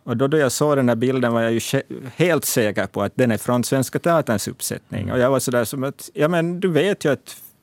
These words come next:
Speaker 1: jag såg den. Vi, <laughs> vi träffades
Speaker 2: Aha.
Speaker 1: ju på premiären." Eh, så att jag, och scenografens namn från tjugohundratretton uppsätt-, det är ju samma som man, som, som finns på, eh, listorna här nu.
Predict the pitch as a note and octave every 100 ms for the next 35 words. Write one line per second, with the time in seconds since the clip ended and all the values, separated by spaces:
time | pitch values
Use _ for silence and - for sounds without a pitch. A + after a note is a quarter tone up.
0 | - C3 - A#2+ G2 G2 G2+ C#3 D#3+ B2
1 | - D#3+ D3 D3 E3+ B2 C#3 C#3+ D3+ D3
2 | D3 D3 C3+ C3+ C#3+ A2+ A#2 - - -
3 | - - - - - A2+ A2 G#2 - -
4 | C3+ B2 C#3 A#2+ A2+ - C3+ D#3 C#3 C3
5 | C#3 C3+ B2+ A#2 B2+ C#3+ D3 B2+ A2 -
6 | - C3 A2+ G#2 - A2+ A2+ G#2 A2 G2+
7 | G#2+ G2 F2+ - G2 C3+ A#2+ G#2 - A2
8 | G2 F#2 F2 - - A2 - - - -
9 | - G#2 G1+ - - - - - G#2+ G2
10 | - - - - _ - G#2 G2 F#2 -
11 | - E3 B2 A#2+ G#2+ - A2 A2 A#2 A2+
12 | A#2+ G#2